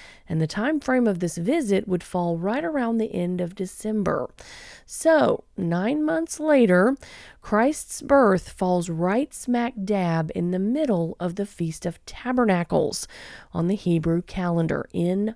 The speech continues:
fall, lining up exactly with his birth story in Scripture.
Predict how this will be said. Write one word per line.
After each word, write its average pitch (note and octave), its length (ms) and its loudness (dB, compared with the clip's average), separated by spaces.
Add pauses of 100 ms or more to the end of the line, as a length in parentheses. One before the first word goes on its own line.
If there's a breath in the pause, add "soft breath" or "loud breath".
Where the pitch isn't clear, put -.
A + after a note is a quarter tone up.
fall, G#3+ 880 -2 (420 loud breath)
lining E3 380 0
up D#3+ 160 -2
exactly G3 800 -2
with - 180 -6
his D#3 140 -2
birth F3 320 -2
story D#3 580 -2
in E3 160 -4
Scripture. - 680 -8